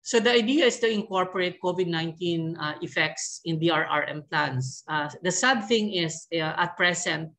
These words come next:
our D R R M plans in the Philippines do not, have not considered, you know, the effects of pandemic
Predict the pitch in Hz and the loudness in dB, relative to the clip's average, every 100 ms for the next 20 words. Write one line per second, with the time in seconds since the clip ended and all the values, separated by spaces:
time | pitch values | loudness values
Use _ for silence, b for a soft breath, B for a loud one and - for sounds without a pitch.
0 | _ b b b - 185 196 254 240 208 | _ b b b 0 2 6 6 6 4
1 | 202 196 185 180 170 - 190 170 165 185 | 4 2 0 0 0 -2 -4 -4 -2 0
2 | 170 - 147 151 - 170 202 202 185 - | 0 0 -6 -6 -6 2 4 4 2 2
3 | 202 190 202 202 185 180 - 208 180 175 | 0 2 2 0 -4 -6 -2 -2 2 2
4 | 160 156 _ _ b b _ _ 185 185 | 2 -2 _ _ b b _ _ -2 0
5 | 190 185 165 185 180 - 170 160 160 151 | 2 0 0 0 0 0 -6 -2 -2 0
6 | 147 151 143 | 0 0 -4